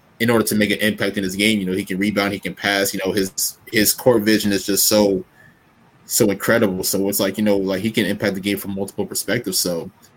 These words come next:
when you are, when you are a primary big, you know, primarily defending him, you know, that can be difficult because he's finding guys on backdoor cuts. He's ca-, he's finding guys off of stagger screens, off of flare screens, you know, for, uh, for open, for open perimeter shots. So,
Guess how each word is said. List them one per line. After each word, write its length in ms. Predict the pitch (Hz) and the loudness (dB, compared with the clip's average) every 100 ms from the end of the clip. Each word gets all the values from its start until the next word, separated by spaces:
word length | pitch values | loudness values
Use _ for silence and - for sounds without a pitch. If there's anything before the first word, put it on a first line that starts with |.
| _ - | _ -10
when 180 | 87 98 | -4 2
you 200 | 113 123 | 6 8
are, 240 | 123 131 | 8 6
when 160 | 101 110 | 4 6
you 140 | 139 | 6
are 220 | - 135 110 | 6 4 4
a 60 | |
primary 480 | - 110 107 104 98 | 2 2 4 4 2
big, 360 | 87 104 101 92 | 2 2 2 -2
you 80 | |
know, 280 | 101 95 92 - | -4 -4 -6 -4
primarily 460 | 113 107 104 98 92 | 0 2 2 0 -4
defending 480 | - - 135 120 98 | -6 -2 -2 -2 -2
him, 160 | 92 | -2
you 60 | 92 | -2
know, 120 | 90 | 0
that 180 | 104 104 | -2 0
can 220 | 110 113 | 0 0
be 100 | 98 | 0
difficult 520 | - 123 - 85 73 | 0 -2 -2 -10 -10
because 500 | - - 101 95 - - - - _ | -6 0 2 2 -2 -10 -20 -20 _
he's 180 | 107 104 | -2 0
finding 300 | 110 113 110 | 2 2 4
guys 240 | 107 107 | 2 2
on 140 | 104 92 | 2 0
backdoor 360 | 101 95 98 95 | 0 0 -2 -4
cuts. 240 | - - | -8 -10
He's 100 | - | -8
ca-, 200 | - 117 | -6 -4
he's 160 | 107 - | -4 0
finding 320 | 113 113 107 | 2 2 2
guys 280 | 107 107 104 | 2 2 2
off 140 | 95 | -2
of 60 | 98 | -2
stagger 320 | - 107 101 | 0 0 0
screens, 380 | - - 101 95 | -4 -4 -6 -6
off 100 | 95 | -10
of 60 | - | -10
flare 260 | 92 101 | -2 -2
screens, 340 | - 104 95 - | -2 -4 -4 -4
you 60 | |
know, 160 | 101 95 | -4 -4
for, 300 | - 101 87 | -2 -2 0
uh, 160 | 98 - | -2 -2
for 140 | - | 0
open, 340 | 101 - 92 - - _ - | 0 0 -8 -8 -18 _ -6
for 100 | 98 | -4
open 220 | 101 95 | -4 -4
perimeter 320 | 104 98 90 | -2 -2 -4
shots. 340 | - 113 95 | -2 0 0
So, 380 | - 98 92 92 | 0 -2 -2 -6